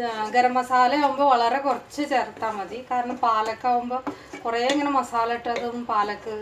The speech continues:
അത്ര ശരിയാവില്ല. കുറച്ച് മസാല പാലക്ക് കറിയിലൊക്കെ ഇടുള്ളൂ, അപ്പൊ കുറച്ചിടുക.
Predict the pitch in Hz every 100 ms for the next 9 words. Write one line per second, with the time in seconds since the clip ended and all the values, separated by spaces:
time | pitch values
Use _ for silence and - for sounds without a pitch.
0 | 220 214 202 - - 220 202 - - -
1 | 196 202 202 185 175 180 - 226 226 294
2 | 311 262 226 220 220 214 202 196 185 196
3 | 190 190 196 196 196 180 180 - - -
4 | - - - 254 254 240 - - 311 -
5 | 254